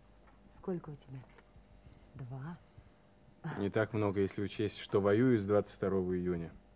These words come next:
Speaker 2: Вот за всё это время первый отпуск получил. Если, конечно, не считать пребывания в госпиталях.
Speaker 1: Ты был ранен?
Speaker 2: Да, два раза.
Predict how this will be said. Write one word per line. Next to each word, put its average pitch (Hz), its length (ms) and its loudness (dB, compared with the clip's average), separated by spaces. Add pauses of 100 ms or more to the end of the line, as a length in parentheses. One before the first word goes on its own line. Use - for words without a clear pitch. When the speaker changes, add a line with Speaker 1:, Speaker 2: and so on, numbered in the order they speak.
(800)
Speaker 2:
Вот 95 120 -2
за 92 120 -2
всё 104 160 -2
это 92 140 -4
время 95 260 0
первый 87 320 -2
отпуск - 280 -14
получил. - 440 -14 (1500)
Если, 110 200 -2
конечно, 113 320 4
не 110 100 4
считать 104 340 0
пребывания 98 460 2
в 92 40 0
госпиталях. 90 720 -4 (1040)
Speaker 1:
Ты 233 80 -4
был 233 240 0
ранен? 254 320 0 (1000)
Speaker 2:
Да, 98 260 -2
два 90 220 0
раза. 87 340 -2